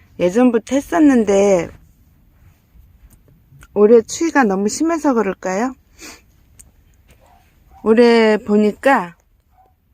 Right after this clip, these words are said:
창이 훨씬 강해요. 지금 여기 하우스 입구 쪽에 요 아이들은 오히려 아이스박스에 들어있지 않는데 요 아이들은 지금 아무렇지도 않아요.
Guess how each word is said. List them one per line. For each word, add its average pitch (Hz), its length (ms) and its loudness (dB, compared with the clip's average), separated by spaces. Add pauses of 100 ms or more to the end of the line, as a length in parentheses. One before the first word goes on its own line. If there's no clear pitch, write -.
(380)
창이 311 280 -4
훨씬 320 340 -2
강해요. 185 500 -2
지금 208 340 0
여기 202 300 2
하우스 302 400 0
입구 226 260 -6
쪽에 208 380 -4
요 185 120 2
아이들은 196 560 -2
오히려 185 440 -2 (140)
아이스박스에 180 1000 -4 (840)
들어있지 202 580 -6
않는데 180 680 0 (1160)
요 185 120 -2
아이들은 208 440 0
지금 175 500 -8 (160)
아무렇지도 240 540 -2
않아요. 165 520 -6